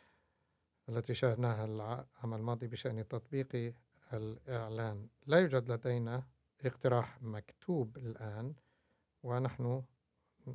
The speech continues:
نتمنى أن نتدارس، آه، المصطلح التقدم المحرز بشكل أفضل، لنعرف ما هو المف-، مقصود من هذا التقدم المحرز.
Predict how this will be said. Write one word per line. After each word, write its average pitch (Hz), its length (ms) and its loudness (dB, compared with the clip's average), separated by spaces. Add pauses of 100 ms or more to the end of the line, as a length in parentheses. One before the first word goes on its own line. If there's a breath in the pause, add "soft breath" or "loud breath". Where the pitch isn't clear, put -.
(240)
نتمنى 120 760 0 (600 soft breath)
أن 120 160 2
نتدارس، 123 800 4 (840)
آه، 120 220 -4 (2250)
المصطلح 120 720 4
التقدم 120 580 0
المحرز 147 800 -2 (260)
بشكل 110 420 -10 (120)
أفضل، 151 420 -2 (380 soft breath)
لنعرف 127 600 8
ما 120 280 4 (280)
هو 127 200 4
المف-، 120 380 0 (140)
مقصود 127 540 0
من 107 260 -2
هذا 110 240 -4
التقدم 113 640 -6 (180)
المحرز. 117 540 -2